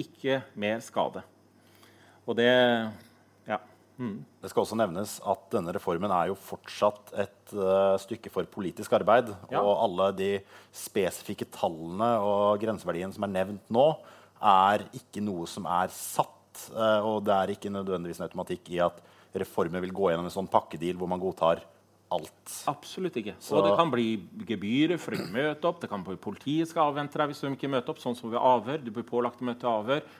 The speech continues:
Speaker 1: politiet henter deg hvis du ikke møter. Det kan bli gebyrer for å ikke møte opp, og det kan være sånn at det, det blir satt til ett og et halvt gram i stedet for fem gram med heroin. Baksiden av det er at du da må ha deal-, du må oppsøke dealen din to,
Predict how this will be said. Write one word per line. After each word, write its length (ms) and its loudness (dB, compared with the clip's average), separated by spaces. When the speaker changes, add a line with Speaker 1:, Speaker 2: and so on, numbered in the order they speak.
Speaker 1:
politiet 280 -4
henter 260 -4
deg 120 -2
hvis 80 -12
du 80 -8
ikke 160 -6
møter. 360 -2
Det 80 -10
kan 80 2
bli 160 0
gebyrer 480 -2
for 160 -6
å 80 -4
ikke 160 -8
møte 400 -2
opp, 160 -6
og 80 -4
det 140 -4
kan 180 -2
være 240 4
sånn 300 -4
at 100 -8
det, 140 -4
det 100 -4
blir 80 -8
satt 240 -4
til 160 -2
ett 160 -12
og 80 0
et 80 2
halvt 160 4
gram 240 2
i 80 -2
stedet 160 -4
for 140 -14
fem 240 -4
gram 180 0
med 80 -4
heroin. 320 -2
Baksiden 580 2
av 140 4
det 100 6
er 1120 -2
at 100 -6
du 80 0
da 160 4
må 140 0
ha 160 -2
deal-, 640 -6
du 80 -14
må 80 -2
oppsøke 340 -6
dealen 240 -6
din 160 -4
to, 220 -4